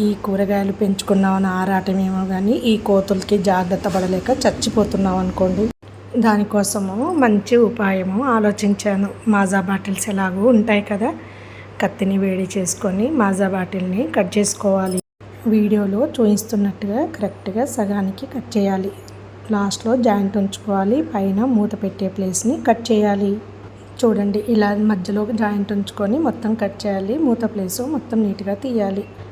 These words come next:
ఇగోండి, బీరకాయల్ని ఇలా కాపాడుకుంటున్నాము. ఎన్ని రోజులైతే క్లాత్ కప్పుకొని ఉంచేది, ఆ క్లాత్ కూడా ఆగట్లేదని ఈసారి ఇలా ట్రై చేస్తున్నాను. ఇదైనా పర్ఫెక్ట్ అవుతుందో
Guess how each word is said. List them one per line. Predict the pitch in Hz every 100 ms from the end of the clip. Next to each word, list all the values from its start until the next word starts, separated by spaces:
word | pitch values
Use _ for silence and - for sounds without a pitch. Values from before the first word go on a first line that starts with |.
| - 247
ఇగోండి, | 220 202 190 196
బీరకాయల్ని | 202 202 202 196 196 208 320
ఇలా | 208 196 196
కాపాడుకుంటున్నాము. | 190 202 196 196 196 202 196 202 202 -
ఎన్ని | 220 208
రోజులైతే | 208 196 190 185 208 262
క్లాత్ | 330 233 -
కప్పుకొని | 196 - 196 220 294
ఉంచేది, | 214 220 202 196 202 - 226
ఆ | 226
క్లాత్ | 214 196 -
కూడా | 208 214 202
ఆగట్లేదని | 202 196 - 190 196 233 330
ఈసారి | 214 - 196 226 339
ఇలా | 220 196 190
ట్రై | 185 185
చేస్తున్నాను. | 202 190 214 196 196 208 320 - - - - - - 226
ఇదైనా | 208 196 202 196
పర్ఫెక్ట్ | - 226 220 220
అవుతుందో | 196 202 202